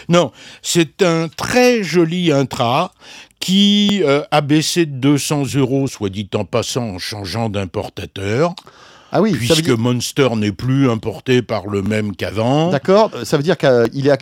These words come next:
Speaker 2: parce que s'il baisse de deux cents euros, c'est quand même qu'il doit pas être
Speaker 1: Ben,
Speaker 2: donné.
Speaker 1: il était à six cents, là il est passé à quatre cents.
Speaker 2: D'accord.
Speaker 1: C'est un casque un peu bling-bling d'ailleurs, hein.
Speaker 2: Oui,
Speaker 1: Il y a,
Speaker 2: un peu,
Speaker 1: il y a, il y a,
Speaker 2: oui, doré.
Speaker 1: il y a du doré,
Speaker 2: D'accord.
Speaker 1: euh,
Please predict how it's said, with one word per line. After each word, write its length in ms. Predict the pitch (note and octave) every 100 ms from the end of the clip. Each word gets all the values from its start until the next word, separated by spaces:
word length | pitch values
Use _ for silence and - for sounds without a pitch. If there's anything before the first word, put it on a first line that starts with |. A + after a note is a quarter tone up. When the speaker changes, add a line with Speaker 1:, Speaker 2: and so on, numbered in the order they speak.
| C#3
Speaker 2:
parce 140 | C3+ B2+
que 80 | D#3+
s'il 180 | -
baisse 160 | F3+ D#3+
de 80 | C3
deux 140 | C3+
cents 240 | - C3+ A#2
euros, 240 | B2+ G#3
c'est 140 | - C3
quand 180 | B2+
même 220 | C#3 F#3+ F#3
qu'il 120 | A#2+
doit 160 | C3+
pas 120 | - E3+
être 80 |
Speaker 1:
Ben, 160 | C#3+ C#3+
Speaker 2:
donné. 180 | C3 A#2
Speaker 1:
il 60 |
était 320 | D#3 D3+ E3 D3+
à 100 | C3+
six 280 | - -
cents, 460 | B2 - E3 A3+ A#3
là 160 | D3 B2
il 160 | A#2
est 80 | A#2
passé 400 | A#2 G#2+ - B2
à 100 | F#2+
quatre 280 | - G2 -
cents. 400 | - C3+ E3 B3+
Speaker 2:
D'accord. 460 | F#2+ - - C3 E3+
Speaker 1:
C'est 220 | - -
un 120 | B2+ B2
casque 600 | - C#3 C3+ - - A#2+ C3+
un 120 | F#3+ G#3+
peu 180 | A#3 A3+
bling-bling 680 | E3+ F3 D3 A#2 C3 A#3 A3+
d'ailleurs, 380 | A#2 G#2 G2+
hein. 40 | G2
Speaker 2:
Oui, 80 | C3
Speaker 1:
Il 40 | -
y 40 |
a, 40 |
Speaker 2:
un 40 | A3+
peu, 140 | A#3
Speaker 1:
il 40 | A3+
y 40 |
a, 80 | -
il 40 |
y 20 | A3+
a, 100 | G#3
Speaker 2:
oui, 360 | E3 F#3+ F3+
doré. 320 | C#3+ D#3 A#2+
Speaker 1:
il 60 | A2+
y 20 |
a 140 | D#3 B2+
du 220 | G2 C3
doré, 1120 | G#2 B2 G#2 F#2 F#2 F2+ G#2 A2+ B2 B2+ A2 F#2
Speaker 2:
D'accord. 320 | F#2 A2
Speaker 1:
euh, 40 | D3+